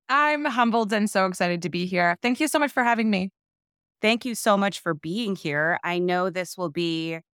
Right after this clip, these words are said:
Speaker 2: uh, a great question for you since you're in the mental health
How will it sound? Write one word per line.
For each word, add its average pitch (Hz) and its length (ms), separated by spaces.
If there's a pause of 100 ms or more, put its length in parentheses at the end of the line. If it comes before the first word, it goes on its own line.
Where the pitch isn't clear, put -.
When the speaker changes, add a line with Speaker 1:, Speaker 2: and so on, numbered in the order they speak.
(320)
Speaker 2:
uh, 160 240
a 196 100
great 208 680
question 202 460
for 180 160
you 165 340
since 190 300
you're 165 100
in 165 140
the 160 60
mental 151 280
health 147 200